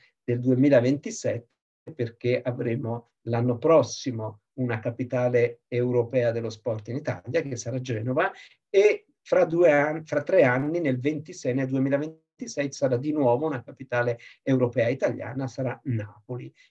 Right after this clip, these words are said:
Per cui le candidature per comune europeo o città europea dello sport, evidentemente se c'è la capitale europea non ci sono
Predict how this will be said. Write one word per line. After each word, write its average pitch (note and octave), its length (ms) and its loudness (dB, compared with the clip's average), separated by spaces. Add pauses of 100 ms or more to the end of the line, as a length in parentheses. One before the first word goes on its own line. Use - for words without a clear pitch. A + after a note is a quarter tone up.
Per C#3+ 180 -4
cui D3+ 140 6
le C3 120 6
candidature C#3+ 880 2
per B2+ 280 -2
comune C#3+ 480 -2
europeo A#2+ 560 0
o A#2 160 -6
città B2+ 520 -2
europea B2 440 -2
dello C#3+ 200 -6
sport, A2+ 520 -8 (260)
evidentemente A#2 680 -6
se A2 140 -20
c'è - 160 -12
la A2 120 -8 (240)
capitale A#2+ 420 -4
europea A2+ 360 -2
non C#3 220 0
ci - 160 -18
sono A2+ 300 -8